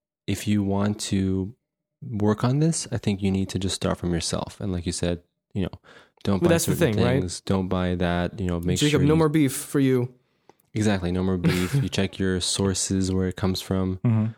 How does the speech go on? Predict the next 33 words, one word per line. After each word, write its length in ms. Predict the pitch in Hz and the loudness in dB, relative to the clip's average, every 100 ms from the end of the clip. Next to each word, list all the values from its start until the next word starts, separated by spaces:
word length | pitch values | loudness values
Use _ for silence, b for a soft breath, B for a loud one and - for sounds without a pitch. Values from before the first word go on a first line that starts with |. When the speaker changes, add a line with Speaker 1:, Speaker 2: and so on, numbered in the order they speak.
| _ | _
Speaker 1:
I 40 | - | -4
think 120 | 117 | -2
that's 100 | 104 | -2
great. 360 | 95 95 90 - | 0 0 0 -2
I 40 | |
think 180 | 90 98 | -2 0
you 80 | 95 | 0
need 120 | 95 | 0
to 80 | 90 | 0
do 180 | 92 95 | 0 0
that. 180 | 98 - | -2 -4
That's 180 | 101 - | -6 -2
all 120 | 117 120 | 0 2
where 120 | 110 | 2
you 80 | 107 | 0
can 140 | 104 | -2
start. 460 | 95 - 90 - - _ _ b b b b _ | -6 -4 -2 -2 -6 _ _ b b b b _
Um, 540 | 87 85 85 85 87 - _ _ _ _ | -2 0 0 0 -4 -8 _ _ _ _
and 80 | 123 | -2
that's 100 | 123 | 2
all 80 | 139 | 2
you 60 | 143 | 2
can 120 | 151 | 2
do. 180 | 151 - | 2 0
You 120 | - | 0
know, 60 | 113 | 0
it's 80 | 110 | 0
the 60 | |
same 180 | - 131 | 0 0
thing, 140 | 131 123 | 0 0
like, 180 | 113 110 | -2 0
you 60 | |
know, 120 | 101 | 0